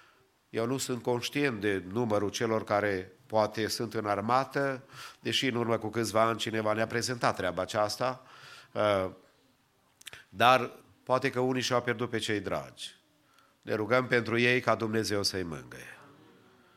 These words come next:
Mâine ei se vor duce la cimitir. Se vor uita probabil la o imagine pe care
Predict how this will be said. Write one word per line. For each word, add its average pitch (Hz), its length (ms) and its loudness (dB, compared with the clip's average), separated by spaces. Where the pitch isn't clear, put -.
Mâine 117 400 0
ei 117 200 4
se 117 120 -2
vor 110 180 0
duce 120 300 0
la 107 320 4
cimitir. 101 800 -6
Se - 180 -10
vor 95 160 -2
uita 107 240 0
probabil 110 460 0
la 107 60 2
o 107 80 2
imagine 101 640 -4
pe 104 120 -10
care 98 500 -4